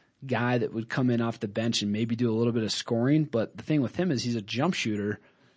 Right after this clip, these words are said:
and that's exactly what George Karl almost forbids his team to do, is take jump <laughs> shots. <laughs> You know, he wants threes, he wants layups, he wants, you know, getting to the foul line. So you look at, at Rip, he's got,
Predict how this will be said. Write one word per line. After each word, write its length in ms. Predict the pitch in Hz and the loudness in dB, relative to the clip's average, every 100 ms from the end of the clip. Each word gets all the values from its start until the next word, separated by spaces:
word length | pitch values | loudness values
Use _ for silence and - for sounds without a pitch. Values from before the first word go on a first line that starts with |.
| _ - | _ -4
and 80 | |
that's 180 | 120 123 | -2 -2
exactly 520 | 120 107 120 135 131 | -4 -4 -2 0 0
what 80 | 113 | 0
George 280 | 107 117 104 | 0 -2 -2
Karl 280 | - 131 120 | 0 2 2
almost 260 | 117 107 | 0 -2
forbids 480 | - 104 90 120 117 | -4 -6 -2 -2 0
his 140 | 117 - | -4 -2
team 220 | 131 117 | -2 -2
to 60 | |
do, 200 | 101 143 | 2 4
is 160 | 120 95 | 4 4
take 180 | 147 113 | 2 4
jump 200 | 151 156 | 4 4
<laughs> 20 | |
shots. 600 | - 196 - - 220 - 226 | 6 6 6 2 0 0 -2
<laughs> 40 | - 226 - - - - - - 185 | 0 -2 2 0 0 -4 -4 -4 2
You 60 | |
know, 60 | 143 | 6
he 120 | 143 | 8
wants 260 | 147 156 - | 8 6 4
threes, 460 | 156 165 151 127 | 10 12 12 10
he 80 | 127 | 4
wants 240 | 135 131 127 | 2 0 6
layups, 420 | 139 139 107 - | 8 8 6 0
he 60 | |
wants, 500 | 117 120 120 - - - - - - _ _ _ | 0 2 0 -2 -4 -8 -20 -20 -20 _ _ _
you 80 | 127 | -6
know, 100 | 110 | -4
getting 220 | 110 147 127 | 0 2 2
to 80 | 127 | 0
the 60 | |
foul 380 | 113 131 151 135 | 2 6 8 8
line. 300 | 104 80 92 | 4 -2 -4
So 320 | - 110 107 - - - - _ - | -4 -2 -4 -6 -16 -20 -20 _ 2
you 120 | 165 | 8
look 180 | 196 165 | 10 8
at, 140 | 127 | 2
at 240 | 123 143 120 | 4 2 6
Rip, 260 | 151 156 - | 6 6 4
he's 160 | 131 | 2
got, 300 | 135 127 117 | 2 2 0